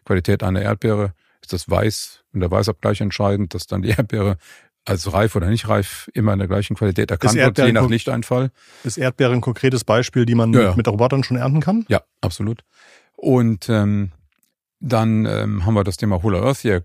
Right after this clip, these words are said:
Speaker 1: machen Vogelstimmenerkennung. Sehr spannendes Beispiel, also auch ein Startup aus München,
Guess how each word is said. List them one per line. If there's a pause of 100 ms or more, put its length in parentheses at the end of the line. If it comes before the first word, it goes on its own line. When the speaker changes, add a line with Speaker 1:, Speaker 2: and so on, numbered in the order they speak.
(120)
Speaker 1:
machen
Vogelstimmenerkennung. (500)
Sehr
spannendes
Beispiel,
also
auch
ein
Startup
aus
München,